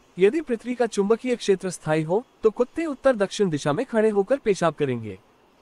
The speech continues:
नर कुत्ते पेशाब करते समय अपने पैरों को ऊपर उठाते हैं, क्योंकि वे अपने पेशाब के निशान को यथासंभव ऊंचा छोड़ना चाहते हैं।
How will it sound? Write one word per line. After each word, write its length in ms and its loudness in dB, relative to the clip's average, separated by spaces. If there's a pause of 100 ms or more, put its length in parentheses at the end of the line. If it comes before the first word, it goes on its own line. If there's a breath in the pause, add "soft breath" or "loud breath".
(580)
नर 160 2
कुत्ते 320 0
पेशाब 340 2
करते 260 -2
समय 240 0
अपने 220 0
पैरों 260 2
को 140 0
ऊपर 260 4
उठाते 320 -2
हैं, 160 -4
क्योंकि 280 0
वे 140 0
अपने 220 2
पेशाब 360 0
के 120 -2
निशान 320 0
को 140 -6
यथासंभव 600 0
ऊंचा 240 -2
छोड़ना 320 0
चाहते 300 -4
हैं। 220 -10